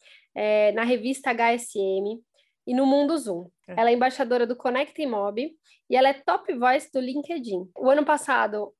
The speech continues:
Speaker 1: ela lançou um livro, Proprietárias, e ela é podcaster do Vieses Femininos.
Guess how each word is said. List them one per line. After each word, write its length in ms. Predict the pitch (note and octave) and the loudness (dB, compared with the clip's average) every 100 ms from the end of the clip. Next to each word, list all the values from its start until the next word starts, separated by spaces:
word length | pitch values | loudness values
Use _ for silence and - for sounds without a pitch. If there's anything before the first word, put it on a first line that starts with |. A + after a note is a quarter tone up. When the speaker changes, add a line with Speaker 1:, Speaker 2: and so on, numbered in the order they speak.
| - | -4
Speaker 1:
ela 800 | A3 A3+ A#3 A#3 A3+ A3+ A3 A3 | 0 2 0 -2 -4 -6 -6 -2
lançou 480 | A3+ A#3+ A#3+ C4 | 0 0 -2 -4
um 60 | C4 | -4
livro, 420 | A3+ A3+ A3 C4 - | -6 -8 -8 -12 -2
Proprietárias, 1040 | D4 D#4 - C#4+ - G#3 G3+ G3+ C4+ - - _ _ - | 2 2 2 -4 -2 -2 -2 0 -2 -4 -18 _ _ 0
e 40 | |
ela 120 | B3 | 2
é 40 | C4+ | 2
podcaster 960 | - C#4 C#4 - - A3 A#3 A#3 B3 | 2 0 0 -2 -4 -2 -4 -6 -8
do 140 | A3+ B3+ | -6 -4
Vieses 320 | A#3 A3 A3+ | -2 -2 -4
Femininos. 560 | - A#3 B3 F3+ F#3+ | -6 -4 -4 -6 -8